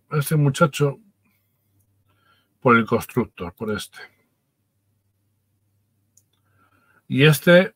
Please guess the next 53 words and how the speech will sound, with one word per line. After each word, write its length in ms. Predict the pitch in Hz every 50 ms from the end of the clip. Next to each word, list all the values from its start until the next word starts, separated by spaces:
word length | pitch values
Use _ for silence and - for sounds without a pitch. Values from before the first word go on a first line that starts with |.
| _ _ -
ese 280 | 147 139 135 160 160
le, 200 | 156 143 135 143
le 140 | 151 135 127
volvería 340 | 120 120 117 117 120 135 135
loco 220 | 131 127 - 117
a 20 | 107
Javi. 320 | - - - 104 101 101
Un 140 | 107 120 127
día, 220 | 135 139 143 143
un 140 | 139 131 135
día 140 | 139 151 143
se 100 | - 131
lo 60 | 120
voy 80 | 117 120
a 40 |
comprar 340 | 123 127 117 113 104 120 131
y 20 | 113
se 80 | 117
lo 60 | 117
voy 100 | 110 110
a 40 | 113
regalar 280 | 104 101 101 101 113 117
el 100 | 113 98
Constructor 500 | 107 104 - - - 113 - - 101 104
este. 260 | 107 - - 127 131 139 _ _ _ _ _ _ _ _ -
A 100 | 113 107
ver 140 | 107 -
si 100 | - -
aquí 100 | 113 104
lo 140 | 104 101 98
vende. 300 | 98 101 110 127 165 220 _ _ _ _ _ _ _ _ _ _ _ _ _ _ _ _ _ _ _ _ _
Mira, 140 | - 135 120
veintisiete 380 | 110 110 107 113 131 131 127 110
pavos. 560 | 107 101 101 101 101 87 - - - - - _ _ _ _ _ _ _ _ _ _ _ _ _ _ _ _ _ _ _ _ _ _ _ _ _ _ _ _ _ _ _ _ _ _ _ _ _ _ _ _ _ _ _ _ _ _ _ _ _ _ _ _ _ _ _ -
Y 80 | 143 143
eso 120 | 151 165
es 60 | 160
un, 220 | 165 165 156 160 156
eso 140 | 135 156 156
es 40 | 151
un 100 | 151 151
abstracto 400 | 135 131 - 147 143 135 - 160
de 60 | 139
los 80 | 131
que 80 | - 120
le 40 | 117
gustan 220 | 120 120 139 120
a 60 | 95
Javi, 360 | - - - 107 104 98 95 92
eso 180 | - - 104
de 100 | 101 104
poner 380 | 95 104 104 101 101 101 104 101
fichita 480 | - - 110 - - - - 110 107